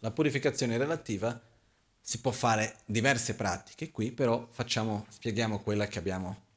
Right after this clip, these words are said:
di solito standard, ok? Che è la pratica della purificazione tramite i cinque elementi. Si può anche fare la purificazione di Vajrasattva a questo punto, si possono fare altre cose anche, però,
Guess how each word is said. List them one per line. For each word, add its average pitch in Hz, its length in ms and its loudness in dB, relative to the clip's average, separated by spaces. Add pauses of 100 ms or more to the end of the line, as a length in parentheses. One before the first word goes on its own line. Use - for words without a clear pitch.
(420)
di - 80 -10
solito 92 640 2
standard, 87 760 -2 (1000)
ok? 95 240 -4 (800)
Che - 120 2
è 131 40 4
la 139 100 2
pratica 110 680 0
della 117 220 2
purificazione 117 720 0
tramite 104 320 0
i 104 60 -2
cinque 98 400 0
elementi. 95 640 -4 (680)
Si - 160 -2
può 131 100 2
anche 127 200 2
fare 127 200 4
la 117 100 4
purificazione 113 600 0
di 104 60 0
Vajrasattva 107 800 0
a - 20 -4
questo 104 340 -2
punto, 101 640 -2
si - 120 -4
possono 101 300 -2
fare 110 260 0
altre 104 380 0
cose 110 280 -2
anche, 92 340 -4
però, 101 280 2